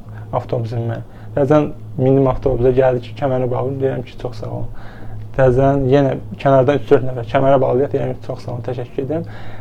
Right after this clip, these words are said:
Ə, bilirəm ki, nəsə bu maddi bir şey təklif edəcək.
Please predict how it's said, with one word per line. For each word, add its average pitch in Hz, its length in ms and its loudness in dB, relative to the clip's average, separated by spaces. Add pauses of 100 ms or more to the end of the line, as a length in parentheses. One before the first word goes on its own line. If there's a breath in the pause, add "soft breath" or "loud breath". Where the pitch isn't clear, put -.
(120 loud breath)
Ə, 135 260 2
bilirəm 185 340 8
ki, 196 140 2
nəsə 165 280 4
bu 156 320 8 (500)
maddi 139 440 8
bir 131 100 6
şey 127 180 0
təklif - 360 -8
edəcək. 127 340 2